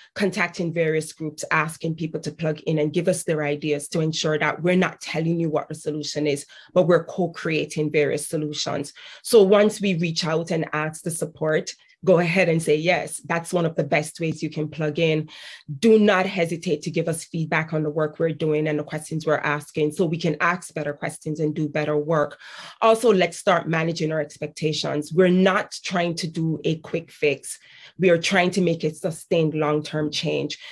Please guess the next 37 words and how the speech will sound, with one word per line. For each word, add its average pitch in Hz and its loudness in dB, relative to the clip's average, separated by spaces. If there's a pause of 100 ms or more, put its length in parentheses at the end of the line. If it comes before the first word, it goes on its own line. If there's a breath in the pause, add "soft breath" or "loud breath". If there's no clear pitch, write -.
(120 loud breath)
So 185 6
we 175 2
all 175 4
have 160 -2
to 165 -12
sort 165 -4
of 160 -8
patiently 160 -4
work 151 -2
towards 151 -4
getting 156 0
towards 151 -2
the 160 -4
goal. 156 -2 (340 loud breath)
We 202 4
will 170 6
get 180 2
there, 196 6
but 175 0
it 151 -2
will 156 -4
take 151 -6
some 156 -4
time. 156 -2 (420 loud breath)
And 190 4
finally, 196 4 (320 loud breath)
um, 190 4 (140)
plug 226 2 (100)
into 226 4
the 185 4
D 180 -8
E 170 -4
I 156 -2
committees 156 -8
within 156 0
your 151 2
departments. 151 -4